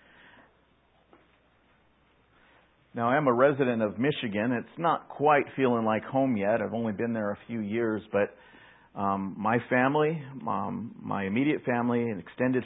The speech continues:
family, my wife's m-, immediate and extended family has always lived in California for many generations. And so, having lived in California for our whole lives, um, we have a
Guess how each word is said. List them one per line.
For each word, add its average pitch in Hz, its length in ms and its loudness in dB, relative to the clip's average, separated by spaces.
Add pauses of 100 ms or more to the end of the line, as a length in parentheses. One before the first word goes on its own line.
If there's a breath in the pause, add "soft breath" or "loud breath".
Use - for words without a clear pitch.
family, 110 480 -2 (460 soft breath)
my 92 160 -2
wife's 131 360 8 (340)
m-, 117 200 -4
immediate 113 420 4
and 110 140 2
extended 107 400 -2
family 107 360 -2
has 98 200 -4
always 117 380 4
lived 107 200 0
in 101 80 -4
California 104 640 -2
for - 80 -6
many 107 240 -2
generations. 107 760 -4 (680 loud breath)
And 127 120 -4
so, 135 240 6 (200)
having 135 380 2
lived 165 240 2
in 139 100 0
California 120 600 2
for 123 160 2
our 107 40 4
whole 113 240 0
lives, 110 440 8 (880 soft breath)
um, 113 340 4
we 127 380 0 (100)
have 123 320 4
a 110 400 0